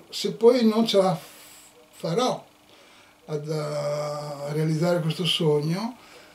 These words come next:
mi rimane comunque la mia soddisfazione personale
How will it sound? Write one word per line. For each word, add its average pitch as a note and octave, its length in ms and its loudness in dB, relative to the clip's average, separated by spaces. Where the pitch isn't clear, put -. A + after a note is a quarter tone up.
mi F#3+ 120 0
rimane F#3+ 420 4
comunque F#3+ 360 0
la F3+ 120 4
mia A#3+ 340 6
soddisfazione D#3+ 680 -2
personale - 960 -8